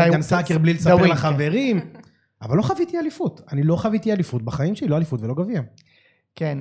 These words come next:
Speaker 1: אמ, ו-,
Speaker 2: <clears throat>
Speaker 1: וזה, ואני, ואנחנו גם לא רואים באופק.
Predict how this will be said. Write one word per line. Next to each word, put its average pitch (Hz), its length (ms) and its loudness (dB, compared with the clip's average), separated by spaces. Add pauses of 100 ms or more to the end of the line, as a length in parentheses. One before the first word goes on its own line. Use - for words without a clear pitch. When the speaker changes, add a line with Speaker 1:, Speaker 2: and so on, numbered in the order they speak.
Speaker 1:
אמ, 156 1120 -2 (280)
ו-, 170 140 0 (160)
Speaker 2:
<clears throat> 110 60 -2
Speaker 1:
וזה, 160 300 -2 (800)
ואני, 151 340 -6
ואנחנו 156 320 -6
גם 151 140 -6
לא 165 60 0
רואים 175 180 -2
באופק. 156 440 -4